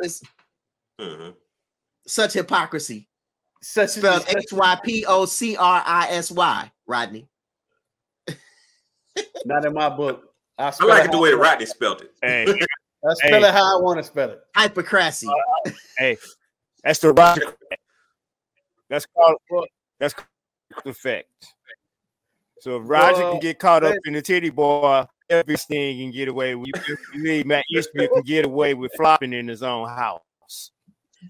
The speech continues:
Speaker 3: Yeah. And that's the, at the end of the day, that's what it is. It's his house. How you, how you gonna kick a man out of his own house?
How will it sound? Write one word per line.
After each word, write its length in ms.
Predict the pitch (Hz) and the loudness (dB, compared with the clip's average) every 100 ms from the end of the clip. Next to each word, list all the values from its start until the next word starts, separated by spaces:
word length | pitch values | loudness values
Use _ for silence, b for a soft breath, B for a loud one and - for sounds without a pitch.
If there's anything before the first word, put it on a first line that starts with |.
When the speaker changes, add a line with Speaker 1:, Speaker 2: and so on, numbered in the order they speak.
| _ | _
Speaker 3:
Yeah. 320 | 143 165 185 202 _ - _ _ | -6 -2 -4 -6 _ -20 _ _
And 100 | 190 | 2
that's 160 | 311 330 | 2 2
the, 160 | 262 233 | -2 -2
at 120 | 240 | -2
the 100 | 247 | -2
end 100 | 269 | -2
of 60 | |
the 80 | 262 | -4
day, 320 | 247 240 233 226 | 2 2 2 2
that's 160 | 214 | -2
what 100 | 220 | -2
it 100 | 196 | -4
is. 320 | 190 156 117 - | -4 -4 -8 -10
It's 160 | 165 | -6
his 140 | 208 190 | -4 -4
house. 340 | 190 110 - _ _ _ _ _ _ | -6 -8 -14 _ _ _ _ _ _
How 80 | 190 | -4
you, 160 | 208 214 | -4 -4
how 340 | - _ 214 | -10 _ -4
you 60 | 240 | -2
gonna 140 | 247 | -2
kick 160 | - 208 | -4 -14
a 40 | 208 | -4
man 180 | 202 | -2
out 100 | 190 | 0
of 80 | 180 | -2
his 100 | 175 | -4
own 180 | 175 165 | -4 -6
house? 320 | 151 113 - | -8 -10 -14